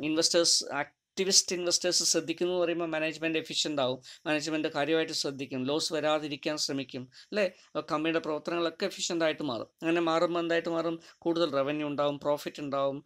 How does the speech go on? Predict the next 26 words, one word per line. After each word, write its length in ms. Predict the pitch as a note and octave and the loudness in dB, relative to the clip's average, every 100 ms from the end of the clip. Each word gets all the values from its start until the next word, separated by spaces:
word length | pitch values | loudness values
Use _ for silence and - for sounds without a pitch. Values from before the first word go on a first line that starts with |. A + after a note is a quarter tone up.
| - - | -18 -16
അപ്പോൾ 180 | D#3+ C4 F4 - - | -4 -4 -4 -4 4
ഷെയറിൻ്റെ 360 | D3+ D3 D3 C#3+ | 4 4 -2 0
പ്രൈസ് 340 | C#3+ C#3+ D#3+ D3 | 2 2 0 -4
കൂടാനും 400 | C3+ C3+ A3+ G4+ - _ - | -4 0 0 -2 -6 _ -8
അത് 80 | C#3+ C3+ | 0 2
ഇടയാക്കും. 420 | B2+ A#2+ A2+ A#2+ - | 2 0 -2 -8 -2
Then 140 | E3 B2+ _ - | -2 -4 _ -2
some 140 | F3+ F#3 G3+ | 0 0 2
changes 280 | F3 E3+ E3+ | 2 2 0
in 60 | E3+ | 0
the 60 | D#3+ C#3+ | -2 0
management, 440 | D3 C#3+ - - _ | -2 -2 -6 -10 _
clear? 180 | F3+ G#3 F3 - - - | -2 -2 -2 -12 -8 0
So 60 | E3+ D#3+ | 0 0
it 80 | E3 | 2
may 80 | E3 D3+ D3 | 0 2 2
bring 180 | G#3+ D#3+ B2 | 2 0 -4
some 120 | D#3 D3+ | -4 -4
changes 280 | D3 C#3+ C#3+ D3 | -4 -2 -4 -4
in 60 | C#3 | -6
the 60 | C3+ | -4
management, 340 | B2+ B2+ B2 - | -4 -6 -12 -8
clear? 180 | G3 G3+ - - - - | -6 -6 -12 -20 -12 -2
അതൊരു 220 | E3 D#3 | 0 2
അഡ്വാൻറ്റേജ് 400 | C#3 D3 D3+ D3 | 0 0 -2 -2
ആണ്. 100 | A#2+ | -4